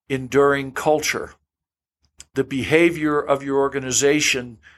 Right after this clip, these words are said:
will primarily be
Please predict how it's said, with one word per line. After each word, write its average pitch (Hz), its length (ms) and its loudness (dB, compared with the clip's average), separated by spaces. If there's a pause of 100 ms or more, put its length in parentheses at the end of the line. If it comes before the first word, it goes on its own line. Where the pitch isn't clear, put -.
(600)
will 151 280 2
primarily 151 800 2
be 139 480 -4